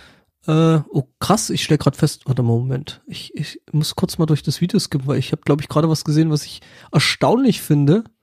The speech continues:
äh, weil ich tatsächlich, äh, von dem, der Gitarrist, äh, da von, von Wodun oder wie auch immer die ausgesprochen werden,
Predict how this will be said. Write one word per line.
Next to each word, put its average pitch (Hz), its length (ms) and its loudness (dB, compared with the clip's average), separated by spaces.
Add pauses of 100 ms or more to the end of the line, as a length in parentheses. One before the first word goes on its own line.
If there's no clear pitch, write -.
(1500)
äh, 143 60 -2
weil 151 400 -2
ich 156 140 2
tatsächlich, - 640 -4
äh, 160 80 -4
von 156 240 -2
dem, 151 240 -2 (560)
der 139 120 4
Gitarrist, 156 560 0
äh, 165 460 -2
da 165 140 0
von, 156 240 -4
von 151 340 -2
Wodun 185 380 0
oder 151 320 0
wie 147 80 0
auch 139 100 -2
immer 160 180 -2
die 151 120 -4
ausgesprochen 135 600 -2
werden, 139 280 2